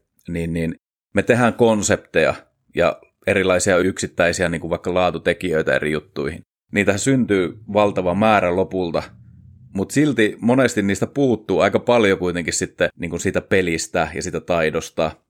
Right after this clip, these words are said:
Et me halutaan jotenkin tehdä semmonen palapeli, että tässä on jalkapallo ja nämä kaikki palat on sitä jalkapalloa, mut me ei oikein päästä silti niinku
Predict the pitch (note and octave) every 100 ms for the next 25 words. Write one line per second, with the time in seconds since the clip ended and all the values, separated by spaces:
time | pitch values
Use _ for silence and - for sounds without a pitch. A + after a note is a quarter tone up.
0 | - D#2+ F2+ A#2 C#3 B2 G#2+ F#2 - _
1 | - A2 A2+ G2 G2 F#2 A#2+ C3 A#2 G#2+
2 | G2+ G2 C3 B2+ G2+ - F2 E2 E2 F#2
3 | - B2 - G#2+ G2 A2 A2+ F#2+ - E2+
4 | D#2+ D#2+ D#2+ - F2+ F#2+ B2+ A2+ - A2
5 | F#2+ - D#2+ G#2+ G2 E2 E2+ F#2 F2+ G2
6 | F2+ E2+ D#2+ D2+ D#2 D2+ - F#2+ - G#2+
7 | A2 B2 C#3 C3 G2+ - C3+ A#2+ F#2 -
8 | A#2+ G2+ F#2+ F2 F2+ F2